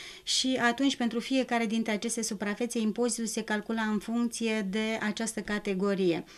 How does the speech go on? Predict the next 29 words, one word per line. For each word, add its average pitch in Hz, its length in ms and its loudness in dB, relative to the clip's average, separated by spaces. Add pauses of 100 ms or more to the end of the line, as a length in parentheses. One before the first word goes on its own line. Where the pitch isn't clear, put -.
(220)
Acum, 240 600 4
patru 254 280 0
sute 226 160 -2
de 214 120 0
metri 226 400 0
din 196 500 2
una 233 340 4
din 196 180 0
aceste 202 360 0
categorii, 196 640 0
și 202 160 0
anume 208 340 2
cea 214 180 -2
cu 214 120 -4
suprafața 196 600 -2
cea 202 180 -2
mai 208 180 2
mare, 247 260 2
trebuia 240 380 0
impozitată 214 800 0
la 226 140 0
categoria 202 840 -2 (320)
de 208 140 2
teren 214 320 2
cu 226 160 -2
construcții. 190 720 -2 (320)
De 214 140 2
aceea, 247 800 4 (640)
um, 214 1080 -2